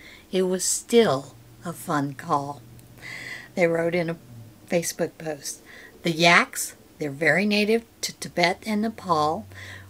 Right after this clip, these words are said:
were safely corralled and returned to their owner's property." Now here's my question.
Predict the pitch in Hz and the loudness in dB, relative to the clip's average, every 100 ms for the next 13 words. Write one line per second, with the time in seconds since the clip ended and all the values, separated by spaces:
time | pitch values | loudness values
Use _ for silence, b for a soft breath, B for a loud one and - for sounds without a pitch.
0 | - 180 190 240 269 - 180 156 - 156 | -8 0 4 4 2 0 0 0 -2 -6
1 | - 185 196 202 202 196 196 202 202 175 | -4 0 2 2 0 -4 -2 -2 -4 -4
2 | 170 156 165 165 160 160 151 147 151 - | -4 -4 -4 0 0 0 -2 -2 -4 -8
3 | 190 196 185 175 151 143 - - - - | -2 0 0 -2 -4 -6 -16 -18 -14 -14
4 | - - - 202 190 190 196 196 202 185 | -14 -18 -12 -6 -6 -6 -8 -6 -4 -6
5 | 180 170 175 - 151 143 | -4 -4 -2 -4 -6 -8